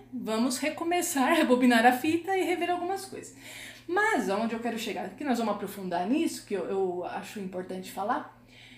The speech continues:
o papel de pai e mãe nisso, é, que a pessoa falou pra mim assim, "Quando um filho sai do armário, o pai entra." E aí, é, o quanto que isso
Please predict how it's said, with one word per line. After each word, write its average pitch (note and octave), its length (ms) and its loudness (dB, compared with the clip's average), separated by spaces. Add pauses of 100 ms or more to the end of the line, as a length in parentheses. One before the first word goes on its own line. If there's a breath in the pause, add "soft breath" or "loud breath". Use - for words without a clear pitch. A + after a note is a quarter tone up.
(680 loud breath)
o - 60 -10
papel G#3+ 320 2
de G3 80 -2
pai G3+ 260 2
e - 40 0
mãe F#3+ 360 -2 (140)
nisso, G#3+ 640 -4 (320)
é, G3+ 720 -4
que C4+ 80 -2
a B3+ 60 2
pessoa C4 300 0
falou C4 200 4
pra B3+ 140 4
mim A#3+ 220 2
assim, G#3 680 -2 (800 loud breath)
"Quando D#4 320 4
um D#4 120 4
filho A#3+ 380 4
sai G#3+ 280 2
do F#3 100 2
armário, F#3 760 4 (380)
o - 80 -4
pai A#3 340 2
entra." F#3 420 -6 (1700 loud breath)
E G4+ 100 2
aí, B3+ 720 6
é, A#3 520 4
o C4 120 -4
quanto - 420 -6
que B3 220 4
isso B3 480 0